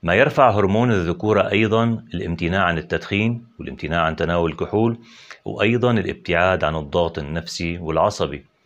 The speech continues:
مفيد أيضًا النوم العميق بين تسعة مساء وأربعة صباحًا، أو بين إحداعش ليلًا وستة صباحًا. النوم يرفع هرمون الذكورة. كل ما ذكرته من نظام حياة صحي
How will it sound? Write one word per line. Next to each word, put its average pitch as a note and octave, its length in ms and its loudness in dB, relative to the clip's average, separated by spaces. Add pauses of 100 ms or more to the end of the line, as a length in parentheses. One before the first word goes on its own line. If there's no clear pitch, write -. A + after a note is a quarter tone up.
(240)
مفيد G#2 420 0
أيضًا F#2 580 0 (180)
النوم F2+ 360 -2
العميق E2+ 500 -2
بين D2+ 260 -4 (300)
تسعة D2+ 320 -2
مساء F2+ 520 -2
وأربعة D#2 680 -2 (300)
صباحًا، A2 680 0
أو B2+ 380 0 (200)
بين F#2+ 300 2
إحداعش F#2 400 0
ليلًا F2 580 0 (380)
وستة - 320 -8
صباحًا. E2 540 -2 (240)
النوم G2+ 600 0 (160)
يرفع F2 640 -2
هرمون E2+ 540 -2
الذكورة. F2 640 -2 (720)
كل C3 220 2
ما B2 180 2
ذكرته A2 600 0
من E2 220 0
نظام E2 240 0
حياة F2 280 2
صحي A#2+ 560 -2